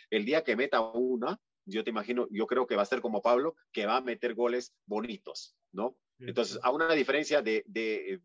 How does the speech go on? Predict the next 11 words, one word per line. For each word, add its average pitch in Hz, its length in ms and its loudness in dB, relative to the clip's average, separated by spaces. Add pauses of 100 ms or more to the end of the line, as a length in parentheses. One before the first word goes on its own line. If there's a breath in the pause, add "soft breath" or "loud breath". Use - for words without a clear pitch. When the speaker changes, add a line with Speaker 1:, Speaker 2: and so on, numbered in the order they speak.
Speaker 1:
de 110 120 0
Lofelson, 147 560 2
que 123 100 2
es 123 120 0
más 139 200 -2
correlón 131 460 0
y 294 180 -6
quitador 117 400 2
de 127 80 0
pelota, - 460 -2 (320 soft breath)
que 190 340 6